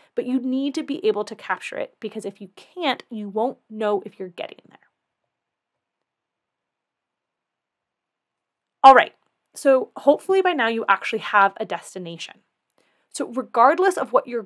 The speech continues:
goal is, you are not going to be able to get your team or your organization there if you can't stay afloat. So we're gonna need some secondary data points to make sure we can keep our plane in the air before we even try to get to our destination.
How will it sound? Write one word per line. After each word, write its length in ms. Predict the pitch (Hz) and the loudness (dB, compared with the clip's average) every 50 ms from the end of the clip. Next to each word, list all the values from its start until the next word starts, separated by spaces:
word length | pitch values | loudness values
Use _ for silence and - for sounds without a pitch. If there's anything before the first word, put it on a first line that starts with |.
| - - | -8 -6
goal 360 | - 196 202 202 196 - - - | -2 -2 0 0 -2 -4 -4 -4
is, 440 | 220 190 - - - 262 - - - _ _ _ _ _ _ | -4 -4 -4 -6 -10 -14 -16 -18 -20 _ _ _ _ _ _
you 180 | - 233 254 - | -8 -8 -4 -2
are 100 | 269 277 | 0 2
not 280 | 262 269 277 - - 302 | 4 4 4 4 2 -2
going 200 | 311 311 302 277 | -8 -8 -6 -8
to 80 | 269 | -8
be 100 | 220 233 | -10 -8
able 140 | 233 220 214 | -8 -8 -8
to 80 | 220 185 | -8 -2
get 260 | 185 262 262 - - | 0 0 0 0 -2
your 160 | 202 - 196 | -6 -8 -8
team 440 | - - - 320 330 330 330 320 - - | -10 -12 -12 -10 -10 -8 -8 -8 -8 -8
or 80 | 220 | -6
your 180 | 202 185 - - | -4 -4 -4 0
organization 760 | - 226 247 262 320 320 311 285 277 269 254 - 262 220 208 | 2 0 2 0 -2 -6 -6 -4 -6 -6 -8 -10 -10 -10 -8
there 280 | 208 196 190 190 196 202 - | -6 -4 -4 -4 -6 -6 -8
if 140 | 208 - - | -12 -16 -16
you 100 | 202 196 | -16 -18
can't 400 | - - - 233 233 226 - - _ _ | -18 -16 -10 -6 -6 -6 -8 -10 _ _
stay 560 | - - - - - 208 196 190 185 196 196 _ _ - | -20 -18 -6 -2 0 2 2 2 0 -2 -4 _ _ -20
afloat. 520 | 190 - - - - - - - _ - - _ _ _ _ _ _ _ _ _ _ _ _ _ _ _ _ _ | -20 -20 -18 -12 -10 -10 -10 -10 _ -20 -20 _ _ _ _ _ _ _ _ _ _ _ _ _ _ _ _ _
So 160 | - - 277 262 | -6 -4 -2 -2
we're 120 | 269 269 | -2 -2
gonna 160 | 269 302 320 | -2 -4 -4
need 180 | 330 349 359 - | -4 -4 -4 -6
some 140 | - 262 220 | -6 -8 -2
secondary 580 | - 269 262 262 339 320 330 320 320 320 302 | 0 2 2 2 0 -2 -2 0 0 0 0
data 220 | 226 214 220 208 202 | 0 0 0 0 0
points 520 | - - - - - - - - - - - _ _ _ | -2 -6 -18 -18 -18 -18 -18 -20 -20 -20 -20 _ _ _
to 80 | - 254 | -4 -2
make 160 | 240 240 240 | -2 -2 -2
sure 140 | - - 240 | -2 -4 -6
we 100 | 226 214 | -8 -10
can 160 | - 220 214 | -10 -12 -14
keep 320 | 202 - - 349 392 - - | -12 -6 -2 -2 -2 -2 -2
our 80 | 233 214 | -4 -4
plane 300 | - - - 226 208 202 | -4 -6 -10 -10 -8 -8
in 80 | 190 | -8
the 160 | 185 180 - _ _ - 480 508 | -10 -12 -14 _ _ 0 2 2
air 400 | 403 226 190 185 190 214 247 - _ _ _ _ _ _ - | 4 4 4 4 2 0 -2 -4 _ _ _ _ _ _ -8
before 260 | 254 - - 277 277 | -4 -2 0 0 0
we 120 | 294 285 | 0 -2
even 180 | 262 247 240 208 | -4 -4 -6 -6
try 460 | - - - 240 220 214 208 208 208 | -8 -2 4 6 6 8 8 6 4
to 120 | 202 - | 2 0
get 200 | 190 190 - - | -4 -6 -6 -6
to 120 | - - 165 | -8 -12 -10
our 80 | 165 | -10
destination. 580 | 160 - 170 - - - - - - - - | -10 -10 -12 -14 -16 -20 -20 -20 -20 -20 -20